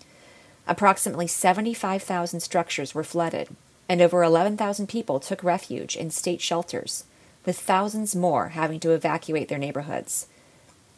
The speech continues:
During the peak of the flood, two hundred sixty-five thousand students were out of school. Thousands of teachers lost their homes, and twenty-two school buildings were badly damaged. Many of Taylor's students and their families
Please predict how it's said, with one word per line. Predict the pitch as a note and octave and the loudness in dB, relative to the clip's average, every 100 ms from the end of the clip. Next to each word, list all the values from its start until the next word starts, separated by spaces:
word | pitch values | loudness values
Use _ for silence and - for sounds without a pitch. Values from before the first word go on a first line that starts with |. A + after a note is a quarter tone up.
| - | -6
During | F3 G3 G3 | 2 2 2
the | |
peak | G3 - B3+ B3 | -2 -2 0 0
of | |
the | E3+ | -2
flood, | - C3+ - - _ - _ | -2 -2 -2 -8 _ -20 _
two | - - B3 C4 | -6 0 0 0
hundred | B3+ B3 B3 B3 | -2 0 0 0
sixty-five | - - A#3 - E3+ D#3+ | -2 -2 -6 -4 -4 -4
thousand | - E3+ D#3+ F#3+ A3+ | -2 -2 -2 -2 -4
students | - - A3+ - - - - - - | -4 -2 -2 -4 -6 -8 -10 -10 -4
were | - - | -2 0
out | D#3 E3+ | -2 0
of | - | -2
school. | - F3+ E3 - - _ - _ _ - | -2 0 0 -2 -8 _ -20 _ _ 0
Thousands | G3+ G#3 A#3+ B3+ | 4 4 4 -2
of | C4 | -4
teachers | - C4+ - D#3 D#3 | -2 -2 -2 -4 -2
lost | D3+ D#3 | -4 -4
their | E3 D3+ | -6 -4
homes, | F#3 E3+ B2 - - - - - | -4 -4 -4 -8 -10 -12 -20 -8
and | E3 D3 | -6 -6
twenty-two | - G#3+ A#3 - A#3 | -4 -2 -2 -2 -4
school | - - B3 | -2 4 6
buildings | D#3+ B2 C3 - | 4 0 -4 -2
were | D#3+ | -2
badly | D#3 E3+ E3+ | 0 0 -2
damaged. | E3+ E3+ G3+ - - - - _ - - - _ - | -2 -2 -4 -6 -10 -12 -14 _ -20 -20 -20 _ -10
Many | F3 F#3+ A3 A3 | -2 0 0 -2
of | - | -6
Taylor's | - F#3 F3+ - | -2 0 0 -2
students | - D#3+ C#3 A#2+ - - | -4 -4 -4 -8 -10 -6
and | F3+ G3+ | -4 -2
their | A3 | -4
families | A3 D#3 C#3+ C3+ C#3 B2+ | -4 -6 -6 -8 -8 -10